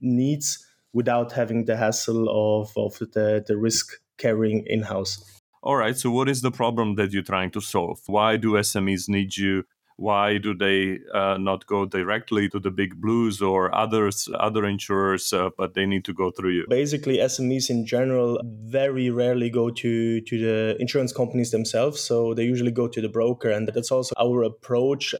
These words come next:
Speaker 1: The pain that is currently happening or the challenging that are currently happening are from a broker side. So the broker, especially for small S M Es, um, or startups,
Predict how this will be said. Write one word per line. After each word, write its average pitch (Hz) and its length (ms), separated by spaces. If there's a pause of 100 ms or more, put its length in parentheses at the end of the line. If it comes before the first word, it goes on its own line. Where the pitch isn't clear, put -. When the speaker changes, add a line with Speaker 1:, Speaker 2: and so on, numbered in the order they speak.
(140)
Speaker 1:
The 135 160 (100)
pain 143 360
that 123 120
is 120 140
currently 120 320
happening 131 320
or 113 80
the 113 80
challenging 120 460
that 113 120
are 113 80
currently 113 320
happening 113 380 (340)
are 110 60
from 110 180
a 104 80
broker 110 320
side. 92 340 (120)
So - 160
the 113 100
broker, 123 760
especially 131 360
for 120 180
small 127 760 (360)
S 131 220
M 135 140
Es, 143 340 (100)
um, 113 640
or 110 120
startups, 139 840